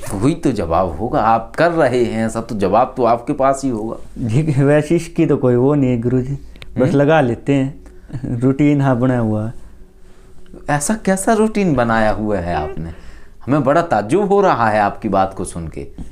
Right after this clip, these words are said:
Speaker 1: मैं समझाना चाहता था और मैं खुद ही समझ गया हूँ।
Speaker 2: बस लगा लेते हैं गुरुजी, जैसे कि बाहर रहते थे तो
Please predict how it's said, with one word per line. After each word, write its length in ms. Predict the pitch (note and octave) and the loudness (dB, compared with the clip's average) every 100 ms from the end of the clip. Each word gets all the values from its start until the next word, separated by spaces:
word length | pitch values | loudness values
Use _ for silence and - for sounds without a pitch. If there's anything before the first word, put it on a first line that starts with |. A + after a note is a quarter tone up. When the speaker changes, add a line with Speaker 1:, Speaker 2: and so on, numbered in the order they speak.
| - - - - - - | -14 -16 -16 -20 -10 -2
Speaker 1:
मैं 60 | |
समझाना 520 | C#3 C#3 A#2+ G#2 B2 D#3 | 0 0 -2 0 0 2
चाहता 460 | D3+ B2 C3+ F3 | 2 2 2 0
था 140 | E3+ F3 | 2 2
और 120 | E3+ | 2
मैं 120 | C#3+ | 0
खुद 200 | - C#3 | 0 0
ही 120 | C3+ | 0
समझ 320 | E3+ D3 D3 | 2 2 0
गया 220 | C3 A#2 G2+ | 2 2 0
हूँ। 220 | D#2 D2 - - - - - - - - - - - - - - - - - - - - - - - - - - - - - - - - - | -2 -12 -12 -14 -14 -16 -16 -16 -18 -20 -20 -20 -20 -18 -18 -20 -16 -8 -2 0 -2 -8 -12 -14 -12 -12 -14 -16 -18 -18 -20 -20 -18 -18 -2
Speaker 2:
बस 200 | C#3 C#3 - - - | -2 -2 -10 -16 -6
लगा 280 | C#3+ D3 F3 | 0 4 4
लेते 280 | C#3+ B2+ C3+ | 4 2 2
हैं 100 | C3+ | 2
गुरुजी, 320 | C3+ C3+ C#3 | 2 2 2
जैसे 300 | C#3 D3+ D3+ | 2 2 2
कि 340 | C#3+ C#3+ B2+ - | 2 0 -2 0
बाहर 200 | D3 D3 | 2 4
रहते 320 | C#3+ C3+ B2 | 2 2 0
थे 180 | A#2+ C3 | 2 0
तो 420 | C3 C3+ B2+ B2+ | 0 0 0 -4